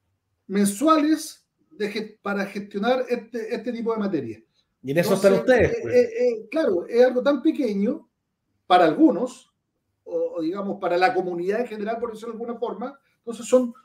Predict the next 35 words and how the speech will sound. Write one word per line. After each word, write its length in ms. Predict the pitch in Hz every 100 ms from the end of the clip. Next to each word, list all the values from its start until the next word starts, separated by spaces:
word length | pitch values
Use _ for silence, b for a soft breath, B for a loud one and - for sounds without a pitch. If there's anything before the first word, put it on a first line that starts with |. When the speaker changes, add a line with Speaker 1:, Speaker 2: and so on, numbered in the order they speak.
| B
Speaker 1:
son 220 | - 269
soluciones 460 | 277 202 262 269 214
de 80 | 175
nicho. 340 | 233 202 - - - _ _ b b b
Speaker 2:
Oye, 140 | 151
Speaker 1:
¿Ya? 60 | 202
Speaker 2:
Rodrigo, 760 | 202 175 180 208 269 294 - - B B B B 135
permítame 340 | 160 180 214
hacerte 280 | 208 185 208
otra 160 | 202 185
pregunta 640 | 180 180 190 214 208 - B B
que 100 | -
tiene 220 | 156 185 180
que 160 | 185
ver, 460 | 175 190 285 - -
¿cuáles 300 | 185 214 -
han 60 | 240
sido 140 | 240
las 180 | 196 160
barreras, 580 | 156 156 165 185 180 - _ _ _ -
eh, 260 | 139 143 147
más 220 | 160 220
complejas 540 | 226 180 - 175 185 185
que 80 |
has 100 | 170
tenido 300 | 170 170 180
que 360 | 165 160 151 156 b b b b -
pasar 420 | 147 - 190 185
por 140 | 175 170
alto 520 | 185 190 240 - -
cuando 260 | 127 165 147
tú 100 | 196
le 100 | 190
dices, 280 | 185 185
"Mira, 340 | 175 175 143